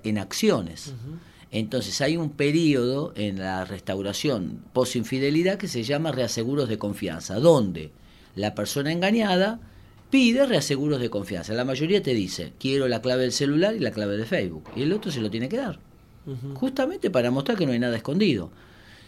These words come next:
Speaker 1: Y, por ejemplo, otra indicación, te encontrás con tu ex caminando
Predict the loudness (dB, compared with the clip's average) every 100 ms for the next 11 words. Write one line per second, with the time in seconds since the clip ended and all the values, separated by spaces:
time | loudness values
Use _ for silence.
0 | -20 -20 0 4 6 6 2 0 0 2
1 | 2 2 2 2 2 0 0 2 0 4
2 | 4 4 -2 -6 -4 -2 -2 -2 -4 -2
3 | -4 -2 0 2 2 -2 -4 -2 0 0
4 | 2 2 2 2 2 0 -4